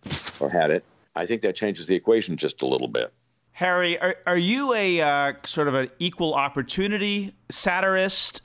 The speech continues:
Speaker 1: That's the definition of the job, in my opinion. I've known people who, uh, when one party was in power,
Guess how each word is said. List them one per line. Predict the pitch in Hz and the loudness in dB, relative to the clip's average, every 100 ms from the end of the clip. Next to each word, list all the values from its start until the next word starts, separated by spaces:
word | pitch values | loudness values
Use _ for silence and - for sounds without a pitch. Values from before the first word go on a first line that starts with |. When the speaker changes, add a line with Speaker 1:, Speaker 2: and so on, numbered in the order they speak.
| _ | _
Speaker 1:
That's | 107 104 | -4 -4
the | 101 | -4
definition | 87 90 90 85 - 82 | -4 -4 -4 -8 -8 -12
of | 73 | -8
the | |
job, | 73 80 76 62 | -4 0 0 -2
in | 67 | -6
my | 65 | -6
opinion. | 64 69 65 64 - - - - - | -6 -8 -10 -10 -14 -20 -20 -12 0
I've | 135 110 | 0 0
known | 120 117 110 | -2 -2 -6
people | 104 104 92 92 90 | -8 -10 -8 -10 -8
who, | 92 87 85 - | -8 -8 -8 -10
uh, | 87 82 78 | -6 -4 -4
when | 76 82 85 | -6 -6 -6
one | 90 92 | -6 -4
party | 95 82 82 | -4 -4 -4
was | 71 | -8
in | 80 71 | -10 -8
power, | 80 76 73 73 | -2 -2 -2 -6